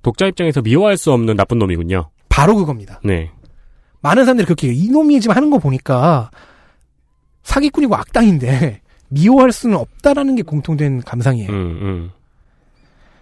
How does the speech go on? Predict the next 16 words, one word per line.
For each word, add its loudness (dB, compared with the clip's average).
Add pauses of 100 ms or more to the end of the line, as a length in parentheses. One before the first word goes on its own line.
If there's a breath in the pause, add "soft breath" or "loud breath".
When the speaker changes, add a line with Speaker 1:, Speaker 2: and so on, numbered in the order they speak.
(680)
Speaker 2:
결국 2
위소보는 4
중화 2
영웅을 2
동경하긴 2
하지만 2
전혀 -2
그렇지 -4
않은 0
인물이죠. -4 (800 soft breath)
녹정기의 4
마지막에 0
위소보는 2
장무기처럼 0
완전히 2
상반된 0